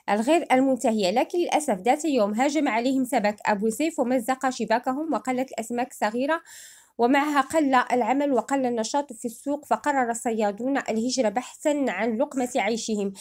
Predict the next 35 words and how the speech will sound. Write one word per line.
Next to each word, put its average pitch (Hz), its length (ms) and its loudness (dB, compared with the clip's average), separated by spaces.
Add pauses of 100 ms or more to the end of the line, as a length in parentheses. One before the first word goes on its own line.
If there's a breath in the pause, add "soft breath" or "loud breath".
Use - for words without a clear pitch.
(260 loud breath)
إلا 277 260 4
علي 240 380 2
الذي 226 300 -4
لم 240 160 0
يستسلم 254 680 -2
ولم 208 300 0
يجد 254 380 0
أمامه 240 480 0
سوى 247 300 0
حاكم 339 360 -4
القرية 233 520 0 (320 loud breath)
الذي 240 300 2
انتفض 311 380 0
عند 240 300 0
سماع 233 400 0
الخبر، 233 420 0
فقرر 285 520 -2
تزويد 247 440 -2
الصيادين 240 720 0
بشباك 233 520 -2
متينة 240 480 -4
وآليات 233 540 -2
متطورة، 247 800 0 (440 loud breath)
إلى 277 180 6
أن 247 200 4
اندثر 254 440 4
سمك 247 400 0
أبو 220 220 0
سيف 285 300 -2
وتخلص 247 500 -2
الصيادون 240 720 0
من 226 200 -2
هذا 226 200 0
الهم 220 280 -2
الكبير، 220 540 0